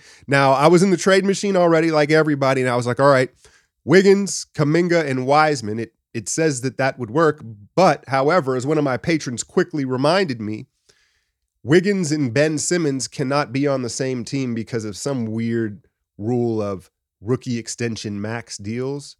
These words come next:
So Wiggins couldn't be in the deal, right? Is it, would they want, I,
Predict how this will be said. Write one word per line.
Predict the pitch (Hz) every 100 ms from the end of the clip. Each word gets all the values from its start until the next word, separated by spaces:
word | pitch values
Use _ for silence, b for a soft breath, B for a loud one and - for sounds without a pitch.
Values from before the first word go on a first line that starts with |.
| _ -
So | 123
Wiggins | 117 156 226 202 -
couldn't | 147 117
be | 104 104
in | 95
the | 87
deal, | 78 76 80 135 _ _ _ _
right? | 110 135
Is | 139 139
it, | 127 127 117
would | 123 143
they | 147
want, | 151 165
I, | 160